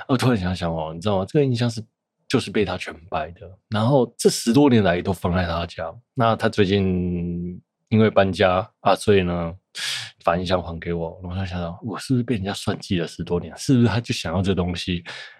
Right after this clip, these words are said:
然后就叫我去买，<laughs> 然后最后就放在他家这样子。哦，对，被他算计了。哦，我还，我觉得我后来想想还蛮好趣，蛮有趣的啊。那也谢谢他放了，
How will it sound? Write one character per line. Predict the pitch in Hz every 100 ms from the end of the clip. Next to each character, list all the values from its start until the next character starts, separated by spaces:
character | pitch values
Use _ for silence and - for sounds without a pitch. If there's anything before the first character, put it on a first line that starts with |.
| -
然 | 123 123
后 | 120 127 151 110 104
就 | -
叫 | 113 107
我 | 90
去 | 95
买， | 90 78 - - - -
<laughs> | - - _ _
然 | 95
后 | 98
最 | 104
后 | 95
就 | 95
放 | - 95
在 | 82
他 | 85
家 | 82 80
这 | 80
样 | 80 -
子。 | - - -
哦， | - 92 -
对， | - 80 - _ _ - - -
被 | 104
他 | 82
算 | 85 80
计 | 78 - 73
了。 | 73 _
哦， | - 87 85 92
我 | 85 82 85 90
还， | 85 92
我 | 98
觉 | 101
得 | 117
我 | 104
后 | 117
来 |
想 | 101 98
想 | 98
还 | 87
蛮 | 90
好 | 90 90
趣， | 85 -
蛮 | 101
有 | 101
趣 | 87 104
的 | 87
啊。 | - - - -
那 | 131
也 |
谢 | 110 127
谢 | 110
他 | 110
放 | 104 113
了， | 101 92 92 87 87 87 85 85 85 85